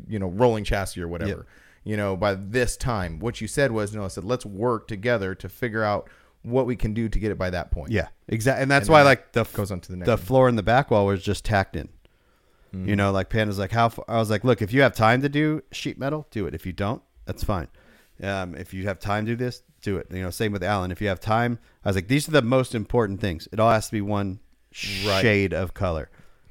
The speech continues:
Speaker 1: Mm-hmm.
Speaker 2: However you wanna get to that point is up to you."
Speaker 1: Mm-hmm.
Speaker 2: You know, so.
Speaker 1: Yeah, I think that's a, a real, uh, important distinction i-, in that process and in the planning and the expectations out of people,
Speaker 2: And also,
Speaker 1: you know?
Speaker 2: and also, I talked to Alan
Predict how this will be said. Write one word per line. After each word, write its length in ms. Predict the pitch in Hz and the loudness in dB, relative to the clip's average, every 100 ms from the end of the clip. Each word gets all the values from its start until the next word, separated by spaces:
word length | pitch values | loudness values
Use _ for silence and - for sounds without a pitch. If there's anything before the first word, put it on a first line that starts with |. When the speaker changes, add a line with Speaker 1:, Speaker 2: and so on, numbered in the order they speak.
| - 85 | -16 -12
Speaker 1:
Mm-hmm. 300 | 95 95 90 | -12 -10 -6
Speaker 2:
However 320 | 110 127 120 | 0 0 0
you 140 | 120 113 | 0 0
wanna 220 | 120 107 | 0 0
get 260 | 87 120 - | -2 -4 -2
to 100 | 131 | 2
that 200 | 135 - | 2 2
point 320 | 139 143 - _ | -2 -2 -6 _
is 120 | 104 98 | -6 -4
up 140 | 92 | -4
to 100 | - | -6
you." 200 | 87 69 - _ - - - - - _ | -6 -6 -12 _ -20 -20 -20 -20 -20 _
Speaker 1:
Mm-hmm. 180 | 98 95 | -12 -6
Speaker 2:
You 80 | 95 | -4
know, 200 | 87 85 - | -4 -6 -12
so. 360 | - 95 85 - - - - _ - _ - - | -12 -10 -10 -12 -20 -20 -20 _ -20 _ -20 -4
Speaker 1:
Yeah, 120 | 120 | -2
I 40 | 117 | 0
think 180 | 175 | -2
that's 180 | 156 127 | -2 -2
a, 140 | 131 117 | 0 0
a 80 | 110 | 0
real, 360 | 120 113 95 - | 0 0 -2 -6
uh, 60 | 110 92 | -8 -6
important 440 | 101 117 104 98 | -4 -4 -4 -8
distinction 640 | 92 - 104 - 90 87 104 | -10 -10 -12 -10 -12 -14 -14
i-, 120 | 110 104 | -10 -8
in 180 | 107 | -8
that 160 | 98 - | -8 -8
process 560 | 101 107 - 80 - - 98 | -6 -6 -6 -12 -14 -18 -14
and 260 | 92 87 | -12 -12
in 120 | - 90 | -12 -12
the 60 | |
planning 480 | 80 95 90 85 80 | -10 -10 -10 -10 -12
and 200 | 80 82 _ _ _ | -14 -16 _ _ _
the 200 | 98 85 76 | -8 -6 -6
expectations 800 | 95 - 90 98 95 82 80 - - | -8 -8 -6 -6 -6 -8 -12 -16 -12
out 140 | 92 | -10
of 80 | 82 | -8
people, 300 | 85 80 73 | -8 -8 -6
Speaker 2:
And 160 | 135 165 | 0 4
also, 160 | 214 - | 4 4
Speaker 1:
you 40 | |
know? 60 | 131 | 2
Speaker 2:
and 80 | 147 | 6
also, 400 | 156 160 139 113 _ _ _ - | 6 6 4 2 _ _ _ -4
I 200 | 117 156 | 0 2
talked 240 | 147 123 | 2 2
to 80 | 101 | 0
Alan 340 | 104 98 87 | 0 0 -4